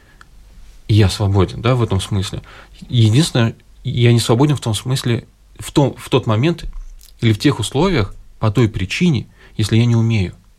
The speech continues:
этого делать. Если мое внимание легко цепляется самыми знаковыми вывесками,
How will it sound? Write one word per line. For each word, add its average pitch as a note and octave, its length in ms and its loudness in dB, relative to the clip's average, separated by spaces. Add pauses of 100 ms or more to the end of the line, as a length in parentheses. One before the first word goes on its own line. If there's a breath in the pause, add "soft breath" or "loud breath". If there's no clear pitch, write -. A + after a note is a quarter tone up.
(160)
этого - 220 -14
делать. - 380 -18 (760 soft breath)
Если A2 340 2
мое A#2 320 4
внимание A#2 640 0 (180 loud breath)
легко A2+ 540 0
цепляется A2 1040 0
самыми A2 420 0
знаковыми G2+ 720 0 (560 soft breath)
вывесками, G2+ 680 0